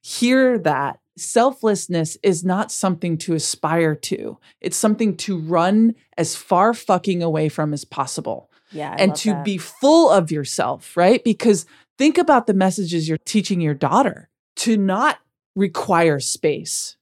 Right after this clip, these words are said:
Speaker 1: to not say the thing. You're teaching your daughter, "Just be okay with whatever you've got," you know? And, like, we're raising daughters that, by the way, for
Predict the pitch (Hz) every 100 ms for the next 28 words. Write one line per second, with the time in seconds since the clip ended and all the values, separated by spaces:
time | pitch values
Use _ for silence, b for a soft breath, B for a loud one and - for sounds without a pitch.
0 | - 233 226 214 269 - - - 196 165
1 | 160 - 165 - 226 - _ _ _ 202
2 | 185 269 302 349 311 240 180 214 285 185
3 | 160 _ _ 320 320 330 339 330 285 285
4 | 269 262 254 254 254 - 160 165 - _
5 | _ _ 190 202 226 240 - 233 240 226
6 | - _ _ - 349 339 277 277 269 233
7 | 170 190 269 294 - 220 196 214 202 175
8 | 214 254 -